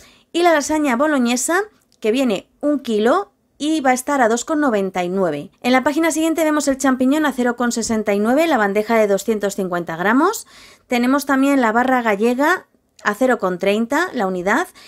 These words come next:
las alas de pollo a dos con veintinueve y son ochocientos gramos,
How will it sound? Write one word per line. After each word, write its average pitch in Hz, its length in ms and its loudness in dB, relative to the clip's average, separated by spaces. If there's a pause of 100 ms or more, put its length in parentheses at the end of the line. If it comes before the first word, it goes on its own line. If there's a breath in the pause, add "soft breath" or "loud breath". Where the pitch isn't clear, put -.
(140 loud breath)
las 247 220 0
alas 330 220 2
de 277 100 2
pollo 254 320 0
a 302 60 2
dos 269 160 0
con 262 180 0
veintinueve 233 540 0
y 185 80 -4
son 269 180 0
ochocientos 254 640 0
gramos, 196 540 -2